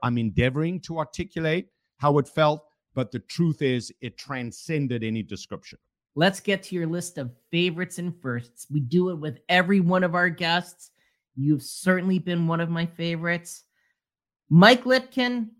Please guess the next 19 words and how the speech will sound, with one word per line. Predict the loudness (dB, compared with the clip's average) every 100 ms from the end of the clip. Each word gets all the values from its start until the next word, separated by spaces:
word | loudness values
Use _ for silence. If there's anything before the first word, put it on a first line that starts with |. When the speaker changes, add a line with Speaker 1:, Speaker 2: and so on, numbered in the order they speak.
| _
Speaker 2:
what | -2 6 8 8
was | 4 2
your | 0
first | -2 0 0 0
job? | 0 0 -2 -14 _ _ _ _ _ _ _ _
Speaker 1:
My | 6 8
first | 6 0 4 6 6 4 -6 -12 -8
job | 6 10 10 8 0
was | 2 4 4
selling, | 0 0 2 2 2 0 -4 _ _ _ _
uh, | -4 -2 -4 -6 -8 -14
very | -16 2 2 2 -2 -8
expensive | -12 -12 -10 -4 -4 -2 -2 -2 -4 -4
men's | 0 2 0 -2
shoes | -2 0 2 0 -4 -8 _ _ _
at | -4 -4 -6 -8
an | -8 -8 -6
outfitting | -4 -2 -4 -10 -6 -4 -4
store | -6 -4 -2 -2